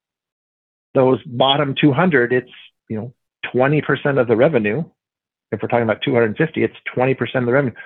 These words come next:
What are we really interested in? We're interested in the, in the top fifty clients, the eighty percent of revenue. So it's happening, and, um, advisors are getting more creative around how they're actually tackling this problem.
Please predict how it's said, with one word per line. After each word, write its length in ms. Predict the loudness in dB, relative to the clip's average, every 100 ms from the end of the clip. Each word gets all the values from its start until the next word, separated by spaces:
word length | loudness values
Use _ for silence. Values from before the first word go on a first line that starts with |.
| -6
What 140 | 0 2
are 60 |
we 100 | 2
really 280 | 4 4 4
interested 380 | 2 -2 -4 0
in? 180 | 0 -2 _ _ _ _ 0
We're 100 | 0
interested 320 | 0 -2 0
in 100 | 0
the, 200 | -2 -8 _
in 180 | -6 -4
the 80 | -6
top 320 | -4 -4 -4 _ -4
fifty 280 | -2 0 -4
clients, 460 | -4 -4 -4 -4 -8 -8
the 120 | -4
eighty 220 | -2 -2
percent 320 | -4 -4 -6
of 100 | -6 -8
revenue. 340 | -10 -10 -14 -16 _ _ _ _ _ _
So 720 | -18 -18 _ _ _ _ 0
it's 100 | 0
happening, 600 | 0 -2 0 0 0 -2 -2
and, 400 | -2 0 -4 -10 _ _ _ _
um, 260 | -12 -12 -14 _ _ _ _ _ _ _ _ -10
advisors 460 | 0 0 2 2 2
are 60 |
getting 240 | 2 2 2
more 200 | 2 0
creative 540 | 0 0 2 2 0
around 220 | -2 -2
how 200 | -2 -2
they're 140 | 0 0
actually 360 | 0 -2 -10
tackling 420 | -4 -4 -4 -12
this 140 | -14 -12
problem. 380 | -10 -10 -12 -20